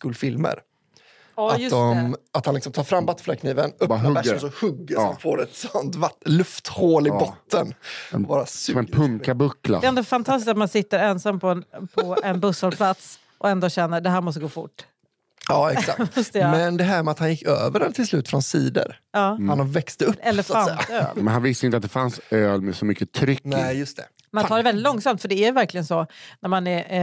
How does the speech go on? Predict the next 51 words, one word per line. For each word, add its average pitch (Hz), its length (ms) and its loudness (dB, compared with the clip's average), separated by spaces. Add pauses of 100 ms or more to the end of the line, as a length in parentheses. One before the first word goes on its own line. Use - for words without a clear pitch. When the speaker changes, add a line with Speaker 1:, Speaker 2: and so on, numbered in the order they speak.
(160)
Speaker 2:
eh, 185 200 -4
är 175 60 2
så 180 120 -2
här, 165 160 0 (240)
men 190 120 -2
ni 190 60 2
vet, 165 320 0
högstadiet, 180 1120 -2
så 160 60 2
Speaker 1:
Mm. 147 120 4
Speaker 2:
börjar 196 180 2
man 180 180 0
med 165 120 0
cider 165 300 -2
och 156 60 0
sånt. 170 280 -4 (340)
Och 180 140 0
sen, 175 500 0 (360)
eh, 185 100 -2
när 175 340 2
man 180 140 -2
börjar 170 140 2
dricka 165 260 -2
öl, 165 180 2
då 175 120 -2
är 202 80 4
ju 214 80 4
elefantölgrejen, 160 1120 0
för - 80 -10
det 170 60 0
är - 20 2
ju 156 60 2
starkast, 156 420 -2
slipper 147 220 -2
man 131 80 4
Speaker 1:
Ja. 135 40 0
Speaker 2:
dricka 160 220 -6
så 170 100 -8
mycket. - 300 -4 (560)
Speaker 1:
Visst 180 160 0
är 156 120 4
det 143 60 0
någon 208 160 2
sån 240 100 -6
här 208 80 2
Speaker 3:
Absolut. 180 280 2
Speaker 1:
grej, 123 640 -2 (360)
ehm, - 400 -2
i 135 180 4
Helsingborg, 139 560 0
va? 131 220 -6